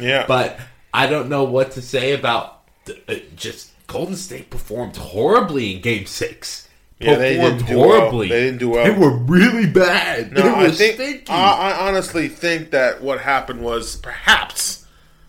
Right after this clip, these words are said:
Speaker 1: they got complacent. Perhaps they figured, "Well, home cooking's gonna take care of it." But yeah, Sa-, uh, De'Aaron Fox,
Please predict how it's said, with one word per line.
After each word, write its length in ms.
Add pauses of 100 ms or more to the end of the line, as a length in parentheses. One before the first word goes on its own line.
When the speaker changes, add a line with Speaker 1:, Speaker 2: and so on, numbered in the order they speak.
(120)
Speaker 1:
they 120
got 220
complacent. 640
Perhaps 380
they 140
figured, 440
"Well, 160
home 240
cooking's 380
gonna 180
take 260
care 240
of 100
it." 180 (440)
But 300
yeah, 400
Sa-, 220
uh, 540
De'Aaron 380
Fox, 720